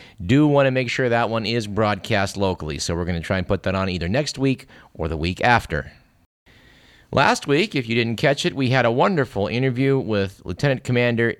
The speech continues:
Ted Robinson about, uh, uh, a very thrilling and memorable rescue he took part in during the Battle of Okinawa. A, uh, fitting program, we thought, for the upcoming Memorial Day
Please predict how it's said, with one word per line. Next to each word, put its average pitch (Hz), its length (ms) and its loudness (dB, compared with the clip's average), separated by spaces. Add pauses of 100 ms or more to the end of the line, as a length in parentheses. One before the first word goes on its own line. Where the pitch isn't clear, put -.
Ted 147 380 2
Robinson 107 720 -2
about, 85 440 -4
uh, 87 180 0 (720)
uh, 85 480 0
a 90 120 -4
very 101 360 0 (280)
thrilling 156 500 2 (720)
and 95 100 0
memorable 110 520 0 (100)
rescue 113 500 0
he 104 120 0
took 104 200 -4
part 110 280 2
in 104 280 0 (360)
during 101 180 0
the 101 80 2
Battle 98 300 0
of 95 80 -4
Okinawa. 92 640 -2 (1120)
A, 117 240 2
uh, 110 140 2
fitting 127 560 0
program, 120 560 2
we 110 160 0
thought, 127 360 0
for 104 140 -6
the 92 140 -4
upcoming 107 600 -2
Memorial 98 600 -2 (100)
Day 87 460 -2